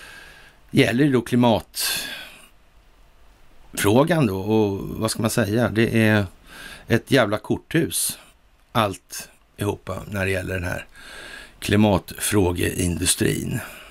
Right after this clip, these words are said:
Rakt av. Och det ska man väl säga så här att när det kommer artiklar som den här i Svenska Dagbladet, då är vi, måste man ju nästan förstå då att det här håller ju på att bli någonting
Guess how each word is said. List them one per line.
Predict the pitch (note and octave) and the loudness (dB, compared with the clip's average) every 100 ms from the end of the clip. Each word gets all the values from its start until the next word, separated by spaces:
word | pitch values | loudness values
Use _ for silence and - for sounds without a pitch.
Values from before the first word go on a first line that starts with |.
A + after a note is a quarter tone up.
| - _ _ | -20 _ _
Rakt | A2 G2 - - | 2 2 0 2
av. | A#2+ C3 F#2+ | 4 4 0
Och | - A2 G#2 G2+ - - - - - - - | -2 2 2 0 -4 -10 -16 -20 -20 -18 -2
det | B2 B2+ | 4 4
ska | - | 4
man | C#3 G3 | 4 6
väl | A3+ | 4
säga | - G#3 C3+ A#2 | 6 6 6 2
så | A#2 | 0
här | A2+ G#2+ | 0 2
att | G#2+ G2+ - - - - - | 2 0 -10 -20 -20 -20 -2
när | A#2+ A#2+ C3 D#3+ | 4 6 6 2
det | |
kommer | F#3+ F#3 C#3 C3+ | 2 2 4 4
artiklar | B2 B2 - G#2 | 2 -2 -2 -4
som | A2 G#2+ | -2 -2
den | G#2+ | -2
här | G2+ B2+ D3 D3+ | 0 0 0 0
i | A#2+ A#2 G2+ | 0 0 0
Svenska | - G#2+ G2+ A2+ | -6 -6 -4 0
Dagbladet, | B2+ C#3+ A#2 A#2+ D#3 D#3+ C#3 | 4 4 4 2 2 2 4
då | C3+ | 4
är | C3 C3+ | 6 4
vi, | B2 B2+ C#3 | 4 0 2
måste | C#3+ B2+ - | 2 2 2
man | B2+ | 2
ju | |
nästan | A#2 - G2+ | 2 0 -2
förstå | A2+ - C#3 D#3+ E3+ | -2 2 6 8 6
då | A#2 G2+ | 2 -4
att | F2+ G2+ - - - - - - - | -4 -6 -8 -20 -20 -20 -20 -20 0
det | A2 | 2
här | A2+ A2 G#2 | 4 2 0
håller | B2 C3 C3 | 0 0 0
ju | C3 | -2
på | B2+ | -6
att | |
bli | G#2+ G#2 G2+ G2+ - | -4 -2 0 -2 -6
någonting | G#2 F#2+ - F#2+ | -4 -4 -4 -8